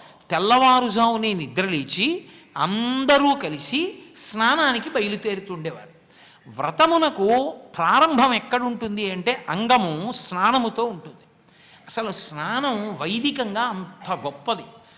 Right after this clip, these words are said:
స్నానము చేతనే పునీతుడవుతాడు మనుష్యుడు. స్నానమంత గొప్పది, వస్త్రధారణమంత గొప్పది. ఒక పూజ చేసేటప్పుడు ప్రధానంగా ఈ రెండే ప్రతిబంధకాలుగా నిలబడతాయి.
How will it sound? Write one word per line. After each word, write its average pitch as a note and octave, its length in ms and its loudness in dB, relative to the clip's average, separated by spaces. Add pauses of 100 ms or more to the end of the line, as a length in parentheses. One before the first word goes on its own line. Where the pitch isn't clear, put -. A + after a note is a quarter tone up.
(140)
స్నానము A3+ 640 -2 (100)
చేతనే A3 320 -4
పునీతుడవుతాడు G#3+ 880 -8
మనుష్యుడు. D#3+ 520 -10 (600)
స్నానమంత B3 840 -2
గొప్పది, F3+ 800 -2 (400)
వస్త్రధారణమంత E3+ 1300 -2
గొప్పది. C#3 400 -14 (120)
ఒక D#3+ 160 -10
పూజ A#3+ 560 -6
చేసేటప్పుడు G#3+ 880 -2 (420)
ప్రధానంగా G3 1080 2 (120)
ఈ G3+ 220 0
రెండే G#3+ 380 0
ప్రతిబంధకాలుగా G#3 1000 0
నిలబడతాయి. F3 480 -8